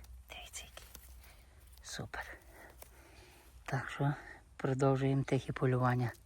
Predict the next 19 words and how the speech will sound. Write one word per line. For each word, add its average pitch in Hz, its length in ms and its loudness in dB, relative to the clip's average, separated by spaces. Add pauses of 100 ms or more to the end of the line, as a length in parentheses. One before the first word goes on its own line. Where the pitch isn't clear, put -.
за 131 180 2
грибочками. 123 680 0 (1000)
Всім 135 320 2
гарного 127 360 6
перегляду, 139 680 4 (800)
а 131 120 4
я 131 140 6
йду 131 200 4
далі 131 220 4
шукати - 540 -2
гриби. 123 280 -2 (1040)
Так, 135 200 2 (100)
народ, 131 400 0 (1040)
один 147 340 8
уже, 151 300 6 (640)
або 139 180 0
хтось - 340 -4
його 147 180 6
збив, 143 420 8